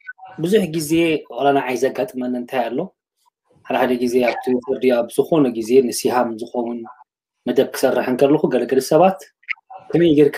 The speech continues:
ንሲሃም ከም ዝትብል ጓል ከም ዝቶ እንድያ እዚ ኩሉ እሱ ዝገበሮ ኸ?" ገለ ይብሉ እዮም ሰባት፣ ይለዓል እዩ ማለት እዩ። ንስኺ ግን ንባዕልኺ ኣብ ቤት ማእሰርቲ ኢኺ ነርኪ።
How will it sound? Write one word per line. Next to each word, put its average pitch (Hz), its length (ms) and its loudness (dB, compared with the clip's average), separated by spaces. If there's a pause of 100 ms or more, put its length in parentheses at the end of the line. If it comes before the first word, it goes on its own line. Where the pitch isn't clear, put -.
(120)
ንሲሃም 135 440 0
ከም 127 200 -2
ዝትብል 123 400 -6 (500)
ጓል 135 240 4
ከም 139 220 6
ዝቶ - 240 -4
እንድያ 135 340 6
እዚ 127 200 -2
ኩሉ 156 260 -6
እሱ - 220 -4
ዝገበሮ 139 440 6
ኸ?" 131 200 -2
ገለ 135 220 0
ይብሉ 120 200 -4
እዮም 123 160 0
ሰባት፣ 147 260 -6
ይለዓል 143 340 2
እዩ 113 100 -4
ማለት 92 220 -16
እዩ። - 140 4 (1200)
ንስኺ 151 280 2 (100)
ግን 202 160 6
ንባዕልኺ 160 600 2 (1400)
ኣብ 131 100 -8
ቤት 156 160 -2
ማእሰርቲ 160 460 0
ኢኺ 151 200 -2
ነርኪ። 139 240 2